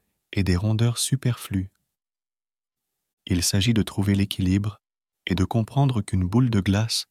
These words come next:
n'est pas un ennemi, mais qu'un pot entier pourrait l'être. Dans cette séance,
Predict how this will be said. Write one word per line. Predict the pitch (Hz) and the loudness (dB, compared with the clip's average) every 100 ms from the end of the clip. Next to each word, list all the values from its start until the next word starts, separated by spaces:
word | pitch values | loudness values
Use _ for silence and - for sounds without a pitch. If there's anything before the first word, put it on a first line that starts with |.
| _ | _
n'est | 107 98 | 0 0
pas | 131 131 | 2 2
un | 110 | 4
ennemi, | 104 98 92 92 _ _ _ _ _ _ _ _ _ | 4 2 0 -2 _ _ _ _ _ _ _ _ _
mais | - 185 | -2 0
qu'un | 202 185 | 2 0
pot | - 113 - | 0 -4 -2
entier | 113 117 - 127 | -4 -4 -2 -4
pourrait | - 107 101 | -2 -2 -2
l'être. | 98 92 - - _ _ _ _ _ _ _ _ _ _ _ _ _ _ _ _ - - | -2 -4 -8 -20 _ _ _ _ _ _ _ _ _ _ _ _ _ _ _ _ -12 0
Dans | 87 | 2
cette | - 95 | 2 2
séance, | - 98 110 131 - | 4 6 6 4 2